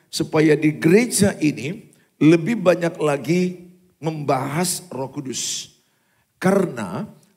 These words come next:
kalau kita nggak mengenal Roh Kudus, kita nggak sayang. Kalau kita nggak mengenal Roh Kudus, kita nggak dekat.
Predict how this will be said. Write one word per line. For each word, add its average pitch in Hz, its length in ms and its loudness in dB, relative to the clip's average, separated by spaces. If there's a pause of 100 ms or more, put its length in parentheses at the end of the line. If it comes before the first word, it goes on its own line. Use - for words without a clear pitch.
(180)
kalau 285 320 -4
kita 330 240 -8
nggak 180 240 -4
mengenal 165 560 -4
Roh 156 240 -4
Kudus, 120 320 -8
kita 220 320 -8
nggak 175 160 -6
sayang. 196 480 -8 (960)
Kalau 277 240 -2
kita 247 240 -8
nggak 170 160 -4
mengenal 175 320 -2
Roh 165 240 -4
Kudus, 123 320 -8
kita - 240 -6
nggak 156 320 -4
dekat. 151 320 -4